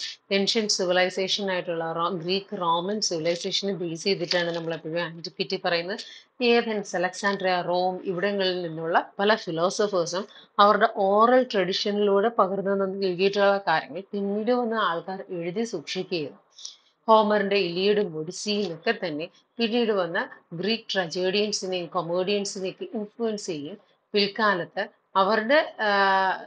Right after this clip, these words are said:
അവരുടെ, ആ, സക്സസേഴ്സ് ആയിട്ടുള്ള സോഫോക്ലിയസും അരിസ്റ്റോഫാനസും ഒക്കെ ഈ വർക്കിൽ നിന്ന് പ്രചോദനം കിട്ടിയിട്ടാണ് അവർ എഴുതിയത്. Greek ആ ഒരു culture എടുത്തു കഴിഞ്ഞാൽ അതിനെ നമുക്ക് Hellenistic period എന്ന് പറയാം. ആ ഒരു കാലഘട്ടത്തിലാണ്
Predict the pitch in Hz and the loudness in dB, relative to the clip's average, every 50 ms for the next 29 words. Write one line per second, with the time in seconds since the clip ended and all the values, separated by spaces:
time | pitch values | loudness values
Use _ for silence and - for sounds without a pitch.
0 | - - 202 202 196 190 202 208 196 196 247 254 254 240 247 208 196 190 185 185 | -8 -2 0 2 2 4 2 0 0 2 2 2 2 2 2 0 0 2 2 0
1 | 185 185 185 180 - 202 196 - - 208 196 - 208 202 202 202 - 190 175 165 | 0 -2 -6 -8 -10 -12 -10 -8 -6 -6 -6 -2 0 -2 -2 0 0 0 0 0
2 | 165 160 170 160 156 160 175 - - 196 190 - 208 208 - 208 196 190 180 190 | -2 -4 -6 -4 -4 -4 -2 -4 -4 -6 -4 -6 -6 -4 0 0 0 0 0 -2
3 | 190 190 180 165 160 165 170 - - - 202 202 - 202 208 196 196 - 196 175 | -6 -6 -6 -6 -4 -4 -4 -4 -2 -4 -4 -4 -4 -6 -6 -6 -6 -6 -6 -6
4 | - - 170 165 - - - - _ - 254 247 262 294 311 294 262 233 180 156 | -4 -6 -6 -6 -8 -18 -20 -20 _ -6 -2 0 2 2 2 0 0 -2 -4 -4
5 | - - 190 196 190 190 185 185 180 175 - 175 160 - 175 165 170 170 196 202 | -4 -2 -2 -2 0 -2 -4 -6 -6 -6 -4 -6 -4 -4 -4 -4 -4 -2 -4 -4
6 | 214 180 190 - 165 165 160 175 165 156 143 139 143 156 160 139 120 120 120 127 | -4 -6 -6 -6 -6 -6 -4 -4 -4 -2 -2 -2 -2 -2 -2 -4 -4 -6 -8 -12
7 | 104 - _ _ _ _ _ _ _ _ _ _ _ _ - - 165 170 185 190 | -12 -14 _ _ _ _ _ _ _ _ _ _ _ _ -12 -8 -6 -2 2 2
8 | 202 214 226 220 226 - 269 277 - - _ - 202 202 214 220 208 208 202 170 | 4 2 2 0 -2 -8 -10 -10 -10 -8 _ 6 6 8 8 6 2 0 -2 -4
9 | 160 160 - 220 220 233 202 170 160 185 180 185 180 156 147 160 - _ - 190 | -4 -4 -4 -2 0 0 0 0 0 -2 -2 -2 -2 -4 -6 -10 -10 _ -4 -2
10 | 196 190 202 214 196 175 160 156 190 - - 190 175 180 180 190 214 220 - - | -2 -2 -2 -2 -4 -4 -6 -10 -12 -6 -4 -4 -2 -2 -2 -2 -4 -6 -6 -6
11 | - 233 - - 190 165 147 156 160 165 151 147 151 165 190 151 127 - - _ | -6 -6 -6 -6 -8 -6 -6 -4 -4 -4 -6 -6 -10 -10 -8 -8 -8 -8 -10 _
12 | _ _ _ _ _ _ _ - 190 202 208 214 220 214 220 202 185 185 208 220 | _ _ _ _ _ _ _ 4 6 6 6 4 2 2 4 4 4 6 6 4
13 | 214 190 180 - 175 175 170 165 160 | 2 0 -2 -4 -4 -2 -2 -4 -6